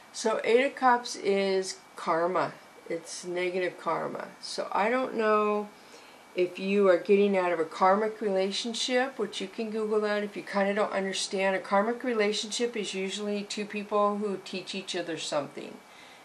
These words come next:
And it's very powerful. There's a lot of intense feelings, is what that could represent.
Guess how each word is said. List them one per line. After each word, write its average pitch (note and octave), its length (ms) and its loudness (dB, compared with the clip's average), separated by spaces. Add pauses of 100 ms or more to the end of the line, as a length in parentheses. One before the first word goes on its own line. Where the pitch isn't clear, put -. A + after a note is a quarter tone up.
(240)
And D#3+ 680 -2 (260)
it's E3+ 180 -10
very G#3 280 2
powerful. F#3+ 880 2 (540)
There's E3 180 -4
a E3+ 40 0
lot F3 200 10
of G#3 60 0
intense G#3+ 460 -2
feelings, F3 1120 -2 (1800)
is E3+ 180 -10
what E3+ 240 -4
that - 240 -6
could E3+ 140 -10
represent. - 880 -8